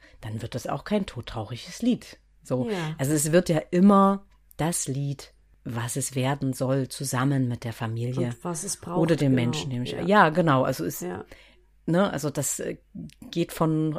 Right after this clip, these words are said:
Speaker 1: also ich habe auch schon so ein bisschen was Rockisches mal geschrieben, das sollte einfach ein bisschen
Speaker 2: <laughs>
Speaker 1: rockig werden. Äh, genau, und dann mache ich auch das, ne, also ich bin natürlich in meinem Rahmen Gitarre und Gesang, aber prinzipiell werden die Lieder so, wie die Familien das gern möchten.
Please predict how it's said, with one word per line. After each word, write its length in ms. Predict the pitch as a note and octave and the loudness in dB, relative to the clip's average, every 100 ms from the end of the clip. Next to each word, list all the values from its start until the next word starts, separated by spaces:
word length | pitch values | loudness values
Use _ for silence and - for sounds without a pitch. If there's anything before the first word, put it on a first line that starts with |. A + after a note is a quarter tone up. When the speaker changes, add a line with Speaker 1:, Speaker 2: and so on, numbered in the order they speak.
| - | -4
Speaker 1:
also 220 | C#3 D3+ | -4 -4
ich 360 | - - - D3+ | -6 -10 -10 -8
habe 140 | - | -6
auch 60 | D#3 | -6
schon 260 | - D#3 | -2 -2
so 60 | D3+ | -2
ein 100 | D3 | -2
bisschen 220 | D#3 D#3 | -4 -4
was 180 | C#3 - | -4 0
Rockisches 500 | D3+ - B3 - G#3 | 0 6 6 4 0
mal 200 | G#3+ G3 | 0 2
geschrieben, 520 | G#3+ - A#3 A#3+ A#3 | 0 2 4 4 4
das 180 | G#3 - | 0 -2
sollte 340 | - - - | 0 -2 0
einfach 300 | G3 F3+ G3+ | 0 0 0
ein 160 | A#3+ F#3+ | 0 2
bisschen 320 | G#3 - C4 | 2 4 4
Speaker 2:
<laughs> 60 | G3+ | 6
Speaker 1:
rockig 420 | A#3 G3+ G3+ G3+ | 4 4 0 2
werden. 380 | A#3 A#3 B3 C4 - - - A#3 - | 2 4 2 -2 -8 -10 -4 -4 2
Äh, 460 | G3 G3+ G3 F#3+ F3+ - D3+ | 10 12 12 12 8 0 2
genau, 360 | G3+ G3+ A#3+ F#3 | 6 6 6 6
und 80 | C#3+ | 4
dann 160 | C#3 | 2
mache 200 | D#3 F3 | 2 0
ich 140 | G#3 C#3+ | 2 4
auch 100 | - | 4
das, 500 | B2 F3+ G3 - - | 2 2 2 -6 -2
ne, 340 | D3+ A3 A#3 - | 2 2 0 -2
also 220 | C3+ C#3+ | 0 2
ich 180 | - - | 0 2
bin 120 | E3 | 4
natürlich 280 | D#3+ D3+ C#3 | 6 4 4
in 60 | |
meinem 180 | C3 A2+ | 4 2
Rahmen 340 | A2+ C3+ E3+ | 4 4 4
Gitarre 400 | C#3+ - C#3 D#3 | 0 -2 0 0
und 240 | C#3 C3+ - | 0 -2 -4
Gesang, 400 | B2 C3+ B3 D4 - - - - - - _ | 0 2 4 2 -6 -20 -20 -18 -18 -20 _
aber 600 | B2 C#3 C#3+ C#3+ C3 A#2+ _ _ - _ - - - | 2 4 4 4 2 0 _ _ -20 _ -20 -20 -12
prinzipiell 760 | C#3 - A#2 B2+ A#2 B2 B2+ C#3+ | -10 -8 -8 -2 0 0 -2 -4
werden 280 | B2 A#2+ | -4 -2
die 100 | A#2 | -4
Lieder 300 | B2+ B2+ B2 | -4 -4 -4
so, 240 | A#2+ A#2+ A2+ | -4 -6 -6
wie 60 | |
die 120 | A2+ - | -10 -8
Familien 360 | A#2 G#2+ A2 | -8 -8 -8
das 160 | A#2 - | -10 -12
gern 180 | A2 G#2+ | -12 -10
möchten. 340 | A2 - | -10 -10